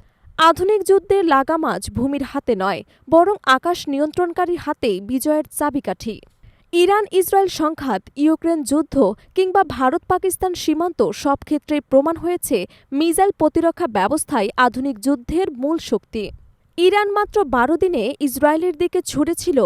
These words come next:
পাঁচশো বত্রিশটি মিসাইল, যার বিরানব্বই শতাংশই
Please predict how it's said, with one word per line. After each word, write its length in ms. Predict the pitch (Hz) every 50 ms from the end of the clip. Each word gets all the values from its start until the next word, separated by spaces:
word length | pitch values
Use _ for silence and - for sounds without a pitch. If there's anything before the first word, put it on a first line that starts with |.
| 175 -
পাঁচশো 340 | - 254 262 - - - 285 226 208
বত্রিশটি 540 | 262 277 - - - - 330 302 - - 330
মিসাইল, 420 | 302 247 196 190 202 214 196 180 - - _ _ _ _ - 311
যার 240 | 285 320 381 403 403
বিরানব্বই 540 | 294 294 302 330 349 359 381 349 - 403 381
শতাংশই 640 | - - 262 - - 320 349 349 - - 220 202